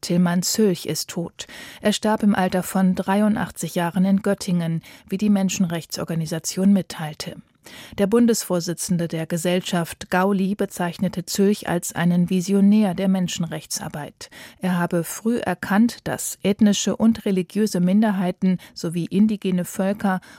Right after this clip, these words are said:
oft besonders schutzlos Menschenrechtsverletzungen und Vernichtung ausgesetzt seien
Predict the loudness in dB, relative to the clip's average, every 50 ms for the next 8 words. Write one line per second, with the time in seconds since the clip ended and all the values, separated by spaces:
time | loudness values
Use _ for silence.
0 | -8 -2 -2 -2 -2 -4 _ -2 -2 0 0 2 2 2 2 2 0 -2 -4 -2
1 | -2 -2 -4 -4 -6 -6 -2 0 0 -2 -2 -4 -4 -2 2 2 2 0 2 0
2 | 0 0 -2 -4 -4 -8 -8 -6 -4 -4 -4 -6 -6 -2 0 0 0 2 0 -2
3 | -2 -4 -14 _ -4 -2 -2 -2 0 0 2 4 6 4 4 2 -2 -8 -4 -2
4 | -2 0 0 0 -2 -4 -4 -4 -4 -4 -4 -4 -6 -8 -10 -16 -10 -6 -2 0
5 | 0 2 2 2